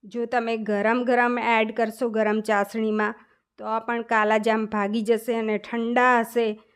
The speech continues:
અને એડ કરશો તો ચાસણી નહીં પીવે. હવે આપણે અહીંયા કોપરાના,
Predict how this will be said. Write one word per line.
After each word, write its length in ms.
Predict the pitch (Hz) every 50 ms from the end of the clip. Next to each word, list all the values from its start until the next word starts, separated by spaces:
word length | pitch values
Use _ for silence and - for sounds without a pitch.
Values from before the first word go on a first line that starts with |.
| _ _
અને 160 | 214 226 226 226
એડ 360 | 220 226 226 226 226 220 226
કરશો 420 | 226 220 208 220 - 254 220 196 196
તો 180 | - 214 208
ચાસણી 560 | 202 226 214 214 214 214 - 254 254 247 247
નહીં 320 | 240 226 214 214 226 254 247
પીવે. 340 | 247 226 208 202 220 220 311 - - _ _ _ _ _ _ _ _ _ -
હવે 220 | 247 254 254 311 339
આપણે 460 | - 294 240 220 - 220 220 220 254 285 349 - _ _ _ _ _ _ _ _ _ _ -
અહીંયા 280 | 233 254 277 294 302 294
કોપરાના, 720 | 302 294 233 226 - 254 240 254 254 254 254 254 254